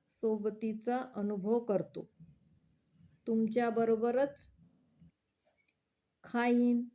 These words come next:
तुमचंच ऐकीन, तुमच्याशीच बोलीन, तुमच्याशीच सर्व संबंध ठेवीन,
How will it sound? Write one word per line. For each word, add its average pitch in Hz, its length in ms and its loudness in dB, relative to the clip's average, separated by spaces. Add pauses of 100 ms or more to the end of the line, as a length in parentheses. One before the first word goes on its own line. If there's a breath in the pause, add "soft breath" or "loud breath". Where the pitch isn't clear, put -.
तुमचंच 247 480 6
ऐकीन, 226 600 2 (140)
तुमच्याशीच 233 680 0
बोलीन, 220 540 0 (520)
तुमच्याशीच 254 840 4 (240)
सर्व 262 440 2
संबंध 247 680 2
ठेवीन, 233 680 4